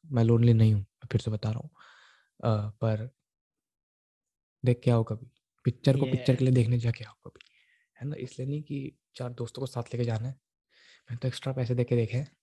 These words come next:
Speaker 1: ठीक है?
Speaker 2: <laughs>
Speaker 1: ठीक है?
Speaker 2: यही
Speaker 1: चल।
Speaker 2: होता है, यही होता है, बच्चे बिगड़ जाते हैं ना जब।
Speaker 1: हाँ, जब ऐसे लोगों की संगति में रहते हैं तो यही होता है।
Speaker 2: <laughs> मैं बहुत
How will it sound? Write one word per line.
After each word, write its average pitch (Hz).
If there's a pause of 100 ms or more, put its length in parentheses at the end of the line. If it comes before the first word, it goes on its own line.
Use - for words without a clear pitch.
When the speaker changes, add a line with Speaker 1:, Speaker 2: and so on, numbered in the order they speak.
(480)
Speaker 1:
ठीक 117
है? 147 (200)
Speaker 2:
<laughs> 226 (920)
Speaker 1:
ठीक 151
है? 131 (1300)
Speaker 2:
यही 151
Speaker 1:
चल। -
Speaker 2:
होता 139
है, 214
यही 160
होता 156
है, 208
बच्चे 147
बिगड़ 139
जाते 139
हैं 175
ना 208
जब। 170 (1200)
Speaker 1:
हाँ, 123
जब 123
ऐसे 123
लोगों 127
की 123
संगति 120
में 117
रहते 113
हैं -
तो 123 (460)
यही 214
होता 175
है। 180
Speaker 2:
<laughs> -
मैं 180
बहुत 156